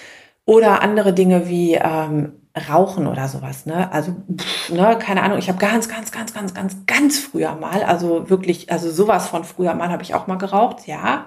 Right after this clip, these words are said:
da war ich so Anfang zwanzig und ich habe keine Ahnung, was Zigaretten heute kosten, es war damals schon echt wirklich viel und ganz davon ab, dass es natürlich völlig ungesund ist, völlig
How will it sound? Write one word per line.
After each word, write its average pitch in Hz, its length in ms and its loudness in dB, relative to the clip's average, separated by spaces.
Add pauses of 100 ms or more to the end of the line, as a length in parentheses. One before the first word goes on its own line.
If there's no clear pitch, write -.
da 165 100 -10
war - 60 -4
ich 180 80 -6
so - 80 -8
Anfang 175 300 -10
zwanzig 185 560 -4 (560)
und 185 380 4
ich - 140 -4
habe 185 120 -4
keine 190 240 -2
Ahnung, 185 160 2
was 180 140 0
Zigaretten 170 380 -2
heute 185 200 2
kosten, 175 340 -8
es - 120 -6
war 151 80 2
damals 156 360 -2
schon - 200 -8
echt - 280 -16 (640)
wirklich 175 400 -2
viel 180 400 -2
und 160 300 -6
ganz 180 220 -2
davon - 220 -2
ab, - 120 0
dass 170 160 -10
es 160 100 -14
natürlich 175 360 -10
völlig 226 300 -2
ungesund 208 480 -2
ist, 190 320 0
völlig 202 520 0